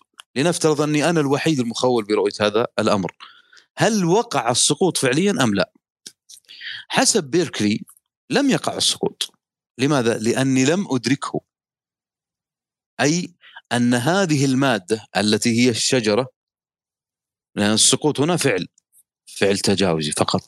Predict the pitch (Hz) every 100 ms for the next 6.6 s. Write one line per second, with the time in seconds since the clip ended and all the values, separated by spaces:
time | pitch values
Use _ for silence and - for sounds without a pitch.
0 | 101 117 101 - 104 82 76 - - -
1 | - - - 117 - - 113 104 101 104
2 | 101 101 139 131 131 127 143 127 110 156
3 | 170 143 120 117 117 156 143 123 139 101
4 | 104 104 117 170 - 185 101 85 _ _
5 | _ - - - 131 120 - 262 262 202
6 | 160 202 - 127 120 165